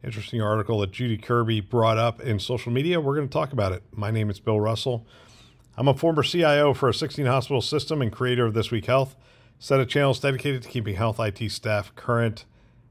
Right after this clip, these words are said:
and engaged. We wanna thank our show sponsors who are investing in developing the next generation of health leaders,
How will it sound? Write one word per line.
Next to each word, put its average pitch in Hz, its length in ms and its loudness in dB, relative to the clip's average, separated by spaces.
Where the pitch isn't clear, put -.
and 107 240 -2
engaged. 98 880 -2
We 135 120 0
wanna 160 160 4
thank 143 260 2
our 131 100 2
show 165 220 2
sponsors 160 500 -4
who 127 80 0
are 113 120 6
investing 113 380 0
in 110 80 0
developing 113 440 2
the 104 60 0
next 110 260 -4
generation 113 460 -2
of 107 100 -4
health 117 200 0
leaders, 120 340 -2